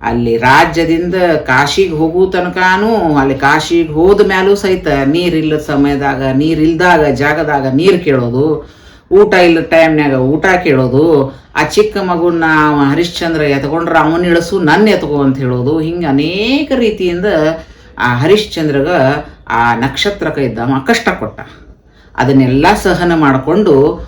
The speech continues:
ಹರಿಶ್ಚಂದ್ರ ಇದ್ದವ ಕಾಶಿಗೆ ಬಂದ. ಒಂದು ತಿಂಗಳವರೆಗೂ ಒಂದ್ ಯಾವ್ದೂ ಚಲೋ ರೀತಿ ಕೆಲ್ಸ ಸಿಗ್ಲಿಲ್ಲ. ಆವಾಗ ಇನ್ನು ಬರ್ಬರ್ತಾ ಅಗದಿ ಗುರುಗಳಿಗೆ ದಕ್ಷಿಣೆ ಕೊಡೋದು ಹತ್ರ ಆಕೋತ ಬಂದಾಗ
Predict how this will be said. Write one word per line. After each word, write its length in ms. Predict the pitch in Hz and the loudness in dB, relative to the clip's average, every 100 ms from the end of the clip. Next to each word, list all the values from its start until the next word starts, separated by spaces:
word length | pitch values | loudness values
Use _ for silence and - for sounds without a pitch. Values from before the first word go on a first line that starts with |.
| - - | -18 -2
ಹರಿಶ್ಚಂದ್ರ 520 | 208 254 - 165 147 | 0 0 0 -2 0
ಇದ್ದವ 480 | 131 117 113 143 180 180 | -2 -2 -4 -4 -4 -4
ಕಾಶಿಗೆ 420 | 160 156 196 156 | -4 0 -2 0
ಬಂದ. 240 | 135 123 165 170 143 - - - | 0 2 2 4 2 -2 -16 -8
ಒಂದು 240 | 190 202 196 | 0 2 2
ತಿಂಗಳವರೆಗೂ 640 | 214 214 175 156 147 147 | 2 2 4 2 2 2
ಒಂದ್ 420 | 175 156 143 143 | 2 2 2 0
ಯಾವ್ದೂ 380 | 135 139 143 170 | 2 2 2 0
ಚಲೋ 360 | 175 156 143 156 | -2 -2 0 0
ರೀತಿ 320 | 147 139 139 | 0 -4 -6
ಕೆಲ್ಸ 320 | 131 143 - | -4 -4 -4
ಸಿಗ್ಲಿಲ್ಲ. 500 | 180 - 120 120 117 151 175 131 - - - - | -6 -4 -4 -4 -2 0 0 -2 -6 -18 -20 -8
ಆವಾಗ 480 | 123 143 180 175 139 | 0 2 4 4 4
ಇನ್ನು 500 | 160 175 156 156 151 | 2 0 0 0 2
ಬರ್ಬರ್ತಾ 540 | 143 139 143 - - 160 | 2 0 0 -2 -2 -2
ಅಗದಿ 840 | 147 139 127 147 165 151 143 139 - - - | 0 0 -2 0 0 0 0 -4 -8 -20 -2
ಗುರುಗಳಿಗೆ 720 | 143 165 165 156 151 143 139 | 2 4 4 2 4 4 2
ದಕ್ಷಿಣೆ 340 | 131 - 151 156 | 0 -4 -6 -4
ಕೊಡೋದು 400 | 151 143 139 135 | -2 0 0 -2
ಹತ್ರ 360 | 143 143 147 | -4 -8 -2
ಆಕೋತ 340 | 151 139 139 135 | -2 0 -4 -4
ಬಂದಾಗ 480 | 127 127 139 156 | -2 0 0 -2